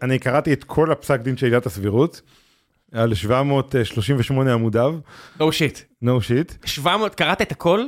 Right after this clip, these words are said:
Speaker 1: כן.
Speaker 2: איך זה מגיע? זה פי די אף?
Speaker 1: פי די אף. יש לי את זה פה בבוקס ב-, באייפון.
Speaker 2: בעברית קוראים את זה? מה?
Speaker 1: בעבר-, ב-, בבוקס,
Speaker 2: <laughs> בבוקס.
Speaker 1: ב-P D F, כן.
Speaker 2: וואו. לא, אני לא מסוגל.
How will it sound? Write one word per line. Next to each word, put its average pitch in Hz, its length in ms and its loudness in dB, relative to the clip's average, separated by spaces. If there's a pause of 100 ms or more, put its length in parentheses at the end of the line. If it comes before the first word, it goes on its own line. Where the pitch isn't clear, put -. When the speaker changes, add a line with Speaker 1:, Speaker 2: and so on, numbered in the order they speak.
Speaker 1:
כן. 117 280 0
Speaker 2:
איך - 80 -6
זה 240 80 -2
מגיע? 190 240 0
זה 113 100 -6
פי 170 100 0
די 143 180 0
אף? - 240 -10
Speaker 1:
פי 127 100 -2
די 113 220 2
אף. - 200 -10 (560)
יש 98 140 -6
לי 123 60 2
את 110 60 0
זה 101 60 2
פה 117 120 -4
בבוקס 110 500 -2
ב-, 117 220 2 (240)
באייפון. 117 460 -2
Speaker 2:
בעברית 185 340 -2
קוראים 302 280 0
את - 80 -4
זה? - 60 -6 (180)
מה? 165 200 2
Speaker 1:
בעבר-, 120 580 -2 (100)
ב-, 131 60 0
בבוקס, 226 380 -2
Speaker 2:
<laughs> - 20 -12
בבוקס. 117 440 0
Speaker 1:
ב-P 156 120 -2
D - 20 -6 (320)
F, - 40 -16
כן. 175 220 0
Speaker 2:
וואו. 180 640 -2 (320)
לא, 151 120 2
אני 135 80 4
לא 139 60 2
מסוגל. 139 280 -2